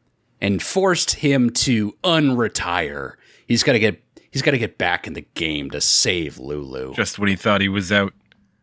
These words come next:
Speaker 1: "Just when I thought they were out, they pulled my dog back in,
Speaker 2: <laughs>
Speaker 1: and here I am along with it."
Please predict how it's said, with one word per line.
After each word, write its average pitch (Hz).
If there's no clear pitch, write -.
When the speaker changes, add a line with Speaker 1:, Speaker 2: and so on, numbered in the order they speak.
Speaker 1:
"Just -
when 131
I 117
thought 139
they 131
were 131
out, 156
they 127
pulled 165
my 135
dog 151
back 156
in, 180
Speaker 2:
<laughs> 110
Speaker 1:
and 113
here 185
I 185
am 180
along 180
with 104
it." 90